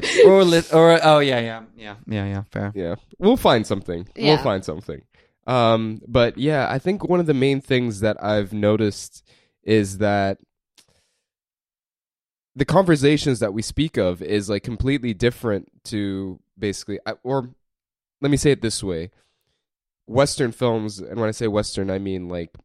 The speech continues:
Speaker 2: the English language films, I feel like we're predisposed to e-, expect a certain thing. So, like, having a Hollywood ending or coming to the fact that, oh, this person murdered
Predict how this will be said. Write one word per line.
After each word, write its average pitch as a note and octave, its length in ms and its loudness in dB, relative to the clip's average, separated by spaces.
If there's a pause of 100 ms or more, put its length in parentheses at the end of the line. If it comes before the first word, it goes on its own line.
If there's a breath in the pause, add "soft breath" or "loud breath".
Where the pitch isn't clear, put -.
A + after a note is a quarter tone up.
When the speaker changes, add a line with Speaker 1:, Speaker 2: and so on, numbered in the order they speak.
(440)
Speaker 2:
the G#2 120 -8
English A#2+ 320 -2
language G#2 440 -2
films, F#2 520 -4 (400)
I A2+ 100 -6
feel C#3+ 220 0
like C3+ 200 -2
we're A2 220 0
predisposed G#2+ 920 -2
to F2+ 480 -4 (1000)
e-, G2+ 80 -8 (280)
expect - 480 -4
a G2+ 40 -6
certain F#2+ 300 -6
thing. G#2 460 -4
So, - 180 -6
like, G#2 280 -2
having G#2+ 340 -2
a F#2+ 60 -2
Hollywood G2+ 440 -2
ending F#2 500 -4
or F#2 400 0 (380 soft breath)
coming G#2+ 240 -2
to A#2 120 -6
the F#2 100 -4
fact G2 320 -4
that, F2+ 240 -6
oh, A2 360 0 (200)
this A#2+ 160 -4
person G#2+ 580 -2
murdered G2 580 0